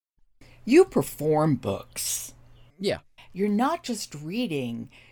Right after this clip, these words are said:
Speaker 1: you follow the direction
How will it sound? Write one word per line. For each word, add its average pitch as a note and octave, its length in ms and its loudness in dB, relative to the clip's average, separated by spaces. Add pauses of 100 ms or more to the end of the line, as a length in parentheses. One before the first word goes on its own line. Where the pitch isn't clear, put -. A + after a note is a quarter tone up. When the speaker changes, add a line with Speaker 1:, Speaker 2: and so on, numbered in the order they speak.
Speaker 1:
you G#3 180 -2
follow C#4 720 -4
the F#3+ 140 0
direction D3+ 1120 -8